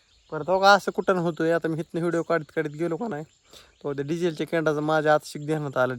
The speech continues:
डबल फोर राहून न्यायचंय म्हणून. इथंच राहिलं असतं, लय अवघड आहे म्हणे. काय दुसऱ्या कामाने सगळं बधिर झालंय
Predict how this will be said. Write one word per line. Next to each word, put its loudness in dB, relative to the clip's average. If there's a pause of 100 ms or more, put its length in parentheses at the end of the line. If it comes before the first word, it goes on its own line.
डबल -6
फोर -10
राहून -10
न्यायचंय -4
म्हणून. -12 (500)
इथंच -2
राहिलं 4
असतं, -2
लय 2
अवघड 4
आहे 4
म्हणे. -4
काय 2
दुसऱ्या -4
कामाने 0
सगळं -2
बधिर -2
झालंय -2